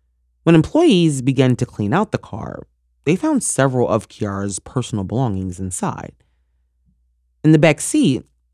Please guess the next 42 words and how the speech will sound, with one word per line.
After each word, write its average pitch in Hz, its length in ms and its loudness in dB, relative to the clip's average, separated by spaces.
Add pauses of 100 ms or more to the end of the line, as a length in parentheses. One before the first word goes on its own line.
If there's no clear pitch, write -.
(140)
they 151 100 4
found 226 280 2
her 143 140 2
luggage, 110 760 -4
which 127 300 -4
was 120 140 -2
a 110 60 -2
black 104 360 -2
duffel 127 280 -2
bag 95 320 -12 (160)
with - 260 -6
all 131 220 0
of 113 80 -4
her 101 120 -8
clothing. - 540 -4 (960)
They 151 100 4
also 156 520 4
found 139 320 -2
a 113 100 -2
black 127 340 0
shirt 110 520 -4
and 110 300 -2
jeans, 120 640 0
which 117 200 -2
she - 320 -4
had 120 140 -4
worn 131 500 2
on 131 260 2
the 113 80 -2
twenty-first, 104 880 -6 (120)
on 113 160 -2
the 101 60 -8
floor 104 540 -2
in 110 240 -6
the 107 80 -6
back 104 240 -4
of - 80 -16
the - 60 -18
car. - 440 -4 (1120)
In 170 80 4
the 160 80 6
front, 269 420 0